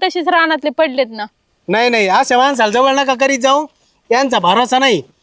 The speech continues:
Speaker 2: हे कवा काम सोडून घरात घुसते आणि सांगता यायचं नाही तुम्हाला.
Speaker 1: हा ना.
Speaker 2: हा, तुम्ही एक काम करा, हे लाडू ठेवा आणि माझ्यासारखा सोज्वळ प्रामाणिक असा गडी कामाला ठेवा.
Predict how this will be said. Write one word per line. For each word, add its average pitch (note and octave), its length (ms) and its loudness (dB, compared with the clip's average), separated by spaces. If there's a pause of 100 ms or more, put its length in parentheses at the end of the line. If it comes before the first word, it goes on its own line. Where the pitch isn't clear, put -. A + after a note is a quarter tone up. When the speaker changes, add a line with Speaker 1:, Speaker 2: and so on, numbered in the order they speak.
(180)
Speaker 2:
हे G3 60 0
कवा C4+ 300 0
काम C4+ 260 0
सोडून C#4+ 280 -2
घरात G#3+ 240 -2
घुसते G#3+ 300 -4
आणि C4 160 -2
सांगता C4+ 280 -2
यायचं C#4 220 -2
नाही C4+ 140 -2
तुम्हाला. A#3 360 0 (220)
Speaker 1:
हा C#4 80 -6
ना. D4 180 -4 (100)
Speaker 2:
हा, F#3+ 340 0 (400)
तुम्ही C4+ 160 2
एक A#3+ 160 -4
काम C4+ 180 0
करा, B3+ 240 0 (640)
हे G3+ 100 2
लाडू C4 220 2
ठेवा G#3 300 2
आणि C#4 200 0
माझ्यासारखा B3+ 760 0 (500)
सोज्वळ B3+ 540 2
प्रामाणिक B3+ 800 0
असा A#3 340 2
गडी B3+ 180 2
कामाला B3+ 400 0
ठेवा. G#3 380 0